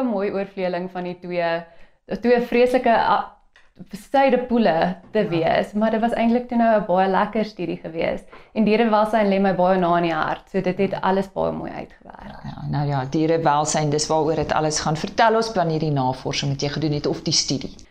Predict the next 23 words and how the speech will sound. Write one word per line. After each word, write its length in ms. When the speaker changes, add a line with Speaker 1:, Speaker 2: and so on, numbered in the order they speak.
Speaker 1:
So 140
wat 160
ons 100
gedoen 260
het 140
is 140
ons 180
het 240
drie 240
groepe 600
koeie 260
gehad 520
en 140
ons 140
het 300
drie 260
blokke 560
gehad. 300
So 120
die 100
eerste 280
blok 280
was 220